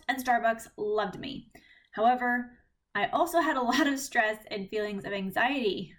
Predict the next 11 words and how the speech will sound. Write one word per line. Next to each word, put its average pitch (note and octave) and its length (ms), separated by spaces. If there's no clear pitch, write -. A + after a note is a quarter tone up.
I A3+ 140
was B3 300
tired B3 760
of F3+ 160
being G#3+ 240
tired G#3+ 480
and D#3+ 160
tired A3+ 280
of G3 60
being G3 200
stressed. - 420